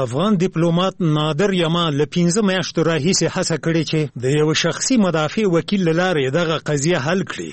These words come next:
خو په پای کې د کاناډا دولت دې ته اړ کړی چې د افغانستان د بهرنیو چارو وزارت ته مکتوب واستوي. په دغه مکتوب کې ویل شوي چې د کاناډا حکومت یاده پیښه د اعتراض په توګه د افغانستان د بهرنیو چارو له وزارت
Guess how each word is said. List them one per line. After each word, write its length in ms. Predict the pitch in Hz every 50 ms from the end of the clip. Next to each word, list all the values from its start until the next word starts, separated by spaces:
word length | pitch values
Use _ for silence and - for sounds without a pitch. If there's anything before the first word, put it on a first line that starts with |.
| - -
خو 160 | - - 143
په 120 | - 151
پای 260 | 135 - 185 208 208 196
کې 140 | - 190 170
د 60 | 156 151 -
کاناډا 440 | 156 151 156 151 151 151 151 160 190 190
دولت 380 | 165 147 156 151 156 175 180 147 131 127
دې 140 | 156 196 214 208
ته 60 | 165 156
اړ 80 | 151 147 - -
کړی 200 | 175 175 170 160 -
چې 100 | - 160 160 131 120 104
د 40 | 120 123 117
افغانستان 500 | 113 131 147 151 139 - - 196 226 208
د 140 | 190 156
بهرنیو 480 | 170 147 139 147 151 170 180 180 180 - -
چارو 300 | 170 175 175 170 165 151
وزارت 480 | 147 135 147 143 151 165 180 - - - -
ته 120 | 127 113 101 87 98 117 131 143
مکتوب 420 | 151 - - - - 180 165 131
واستوي. 720 | 147 160 165 170 135 - - - 98 92 85 87 95 85 - - - - _ _ - _ - - -
په 60 | 165 147 196
دغه 120 | 208 196 208 185 180
مکتوب 280 | - - - - 214 208 -
کې 100 | - 185
ویل 260 | 170 170 165 160 127 -
شوي 180 | - 202 196 185
چې 180 | 170 - 185 180 175 147 -
د 80 | 131 147 - 156
کاناډا 400 | 160 165 170 170 175 185 330 339 - 139
حکومت 440 | 180 170 - 170 185 196 190 185 165 175
یاده 200 | 185 185 175 170 -
پیښه 220 | 180 185 175 - 175
د 80 | 156 156
اعتراض 640 | 160 160 151 - 156 151 156 180 208 208 - - -
په 80 | 170
توګه 360 | - - 151 143 123 101 98 - - 127
د 20 | 131 139 117
افغانستان 500 | 131 151 156 165 139 - - 208 226 208
د 120 | 190 165 165
بهرنیو 560 | 131 143 160 160 175 190 202 208 180 139 -
چارو 340 | - 185 185 196 190 180 160 156
له 20 |
وزارت 480 | 151 156 160 131 156 156 160 180 190